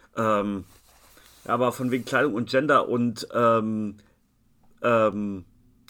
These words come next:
von wegen Hosen sind, sind für Männer, Röcke sind für Damen.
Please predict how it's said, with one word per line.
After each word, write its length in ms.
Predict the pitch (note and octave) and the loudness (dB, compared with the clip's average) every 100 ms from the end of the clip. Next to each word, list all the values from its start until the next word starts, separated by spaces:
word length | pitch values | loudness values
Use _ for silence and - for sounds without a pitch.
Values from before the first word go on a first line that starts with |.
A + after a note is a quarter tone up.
| _ | _
von 240 | - A#2+ | -4 -2
wegen 240 | B2+ A#2+ G#2+ | 0 0 -2
Hosen 300 | C3+ C3+ B2+ | -2 -2 -6
sind, 140 | A#2+ | -8
sind 320 | A2 - C3+ B2+ | -12 -4 -4 -2
für 140 | B2+ | -2
Männer, 460 | A#2 C3+ A#2 A#2 G2+ | 0 2 2 2 0
Röcke 220 | C3 C3 | -6 -4
sind 180 | A#2+ A#2+ | -6 -4
für 140 | B2 | -2
Damen. 520 | A2+ A#2+ B2+ G#2 C#3 | 2 2 2 -2 -4